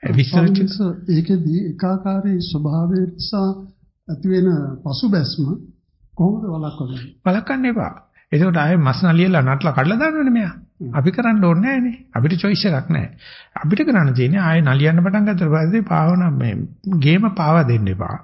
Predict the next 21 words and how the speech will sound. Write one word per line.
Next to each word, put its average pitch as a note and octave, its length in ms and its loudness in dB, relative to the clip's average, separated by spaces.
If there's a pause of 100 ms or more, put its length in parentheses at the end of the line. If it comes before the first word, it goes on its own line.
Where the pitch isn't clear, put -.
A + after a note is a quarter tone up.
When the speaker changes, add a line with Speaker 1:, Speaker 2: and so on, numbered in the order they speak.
(120)
Speaker 2:
හ්ම්. C3 200 -10 (220)
Speaker 1:
දැන් D#3 320 4
තියෙන G#3 280 4
එක A#3+ 120 0
අරමුණු G3+ 320 4
කරන්න. F2+ 280 0 (840)
ඊගාව A#2+ 320 0
එක D3 120 -2
අරමුණක් D3 440 0
කරගන්න. F#2+ 340 -8 (380)
ඒක G3+ 200 0
දිහා G3+ 200 0
හොඳට F3+ 460 2
බලහින්න. F3 360 2
එතකොට A3 300 -2
ඒ G#3 120 0
ආයෙසරයක් G#3 580 0
ආයේ G#3+ 180 2
විවේක F3+ 280 2
තැනට C#3 260 -2
යනවා. G2 260 -4